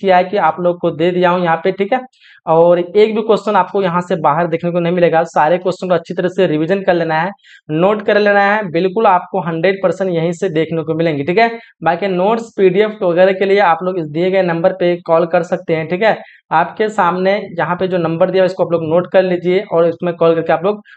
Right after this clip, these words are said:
नोट्स वगैरह ले सकते हैं। एग्जाम की तैयारी काफ़ी अच्छी कर सकते हैं। ये नोट्स के द्वारा आपकी तैयारी बहुत ही हो जाएगी, ठीक है। तो चलिए हम लोग इस क्लास को एंड करते हैं। बस आप सभी से रिक्वेस्ट करूंगा कि जो भी अभी तक लाइक नहीं किए हैं, एक बार लाइक कर देंगे, ठीक है।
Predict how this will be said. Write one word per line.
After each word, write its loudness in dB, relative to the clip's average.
नोट्स 0
वगैरह 2
ले 0
सकते -2
हैं। 0
एग्जाम -2
की -6
तैयारी 2
काफ़ी -2
अच्छी -6
कर 0
सकते -2
हैं। -4
ये 0
नोट्स 0
के -2
द्वारा 4
आपकी 0
तैयारी 0
बहुत 0
ही 0
हो 4
जाएगी, 2
ठीक -2
है। 2
तो 2
चलिए 0
हम 0
लोग 2
इस -12
क्लास 2
को -4
एंड -4
करते 0
हैं। -2
बस -2
आप 2
सभी -2
से -2
रिक्वेस्ट -4
करूंगा 2
कि 0
जो 0
भी 0
अभी 0
तक 0
लाइक 0
नहीं -2
किए 0
हैं, -2
एक 0
बार 2
लाइक 2
कर 2
देंगे, 2
ठीक -4
है। 0